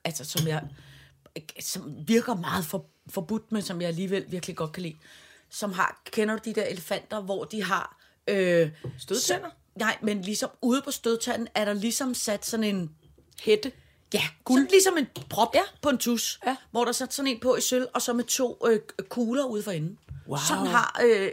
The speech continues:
Speaker 1: øh,
Speaker 2: Ramboline.
Speaker 1: Ramboline på sin. Og så er det en ret lille elefant, og det er en ret rolig elefant. Da jeg lavede den der, øh, s-, øh, hvad hedder det?
Speaker 2: Cirkusfilm, ja.
Speaker 1: Cirkusfilm,
Speaker 2: Ja.
Speaker 1: der spiller jeg jo, øh, et ondt, et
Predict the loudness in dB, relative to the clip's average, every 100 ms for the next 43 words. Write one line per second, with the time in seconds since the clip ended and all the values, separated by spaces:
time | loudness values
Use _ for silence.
0 | -2 0 2 4 4 4 4 0 -4 -6
1 | -8 -8 -10 -20 -20 -4 -2 0 -2 -2
2 | 0 0 -2 0 2 2 0 -4 -4 -8
3 | -6 -4 -6 -4 -6 -4 -4 -2 0 0
4 | -2 -4 -6 -8 _ -20 -20 -14 -2 2
5 | 4 4 6 6 6 4 2 -2 0 0
6 | 0 -2 0 2 2 0 -2 -10 -18 -20
7 | -18 -8 -4 -2 -4 -4 -4 -4 0 2
8 | 0 0 2 2 4 6 8 8 6 4
9 | 2 2 0 0 -16 -20 0 6 6 4
10 | 2 4 6 6 6 6 6 4 2 8
11 | 8 8 4 4 6 4 4 2 6